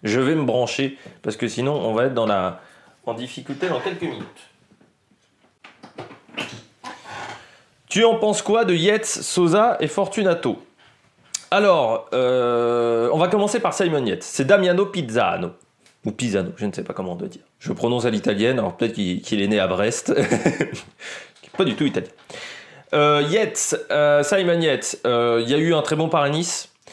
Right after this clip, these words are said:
Il y a eu également du moins bon, euh, là sur le Tour des Asturies. Mais, euh,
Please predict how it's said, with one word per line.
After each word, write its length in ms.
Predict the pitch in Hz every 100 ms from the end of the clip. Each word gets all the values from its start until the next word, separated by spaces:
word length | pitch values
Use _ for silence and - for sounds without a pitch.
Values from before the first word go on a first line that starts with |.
| - - -
Il 80 | 123
y 20 |
a 40 |
eu 80 | 139
également 380 | 147 139 143 160
du 140 | 139
moins 220 | 151 143 143
bon, 340 | 151 156 135 -
euh, 240 | 107 104 107
là 120 | 120
sur 140 | 131
le 60 | 117
Tour 140 | 135
des 160 | 131 120
Asturies. 540 | 123 - 139 156 175 - - -
Mais, 360 | - 147 156 - -
euh, 800 | 120 120 117 113 113 107 90